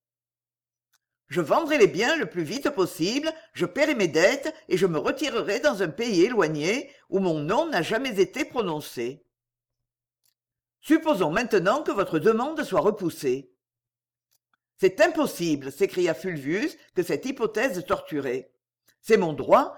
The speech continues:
je l'ai péniblement gagné, ce bien, et on ne peut me le refuser. » Doucement, mon jeune ami, discutons la chose froidement. Souvenez-vous du proverbe : «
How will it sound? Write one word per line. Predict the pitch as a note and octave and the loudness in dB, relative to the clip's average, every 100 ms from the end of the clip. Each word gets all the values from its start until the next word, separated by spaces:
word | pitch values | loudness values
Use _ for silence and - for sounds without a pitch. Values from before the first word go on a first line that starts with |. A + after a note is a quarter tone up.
| - | -10
je | - | -2
l'ai | F#3 | 0
péniblement | - D4 D4+ A#3 G#3 F#3 | 0 -2 -2 0 0 0
gagné, | D#3+ D#3 C#3 A#3 F#4 | 2 0 0 -2 -2
ce | - | -2
bien, | D3+ D3 D#3 C#3 - _ | 0 0 0 -2 -12 _
et | - | 4
on | F#3+ | 4
ne | E3 | 4
peut | D#3+ C#4+ F4 | 0 0 0
me | D4 | 2
le | |
refuser. » | A3 G#3+ - D3+ C3 C3 C#3 _ _ _ _ _ _ _ _ _ _ _ _ _ _ _ _ | 0 0 -4 -2 0 0 -2 _ _ _ _ _ _ _ _ _ _ _ _ _ _ _ _
Doucement, | - D#4 A4 C#4+ F3+ D3+ | 0 0 2 2 0 0
mon | D3+ D#3+ | -2 -2
jeune | F3 D3 | 0 0
ami, | D3+ D3 D3 _ - | -2 -4 -8 _ -6
discutons | A#3 C#4+ C4 G#3 C#4+ | -4 -2 -4 -2 0
la | G3 | 0
chose | - C#4 D#4 F#3+ | -2 -4 -2 -4
froidement. | - A#3+ G3+ C#3+ B2+ C#3 E3 _ _ _ _ _ _ | -4 -2 0 0 -2 -6 -12 _ _ _ _ _ _
Souvenez-vous | - D#4 D4+ A3+ G#3 B3 | 0 0 2 0 0 -4
du | F#3 | -4
proverbe : « | - C#3+ D3 G3 C4+ | -6 0 4 4 2